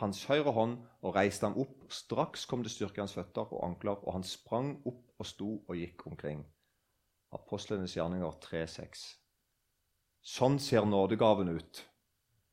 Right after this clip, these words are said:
Veldig sånn, helt kort. Fyren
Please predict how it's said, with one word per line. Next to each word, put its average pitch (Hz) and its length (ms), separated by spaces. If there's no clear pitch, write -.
Veldig 175 400
sånn, 151 200
helt 196 380
kort. - 420
Fyren 147 320